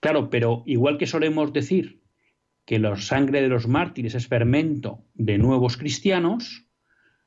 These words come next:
creo que con San Agustín y el ejemplo de San Benito es correcto decir que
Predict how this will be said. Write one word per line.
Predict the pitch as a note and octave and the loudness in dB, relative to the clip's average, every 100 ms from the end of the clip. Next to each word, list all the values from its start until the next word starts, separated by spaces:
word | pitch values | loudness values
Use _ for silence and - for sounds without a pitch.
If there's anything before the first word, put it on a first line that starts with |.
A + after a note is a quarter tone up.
| _ _ _ _ _ - | _ _ _ _ _ -2
creo | C#3+ E3+ A#2 - _ _ _ | 2 2 0 -6 _ _ _
que | A2+ | -8
con | A2+ A2 | -6 -2
San | A2+ | -2
Agustín | G#2+ G#2+ - D#3 E3+ D3 | 0 -2 -2 0 2 2
y | |
el | A#2+ | 0
ejemplo | A2 - A#2+ C3 | -4 -4 -2 0
de | |
San | A#2+ C#3+ | 0 2
Benito | C#3 D#3+ E3+ D#3 E3 - | 2 2 0 -2 -4 -4
es | D#3+ C3 | -6 -4
correcto | - C3+ D3 D3 D#3 | -2 -2 -2 -2 0
decir | D3+ B2 F3+ F#3+ - _ _ _ _ _ _ _ _ - | 0 2 2 0 -4 _ _ _ _ _ _ _ _ -4
que | C3+ A#2 | 0 0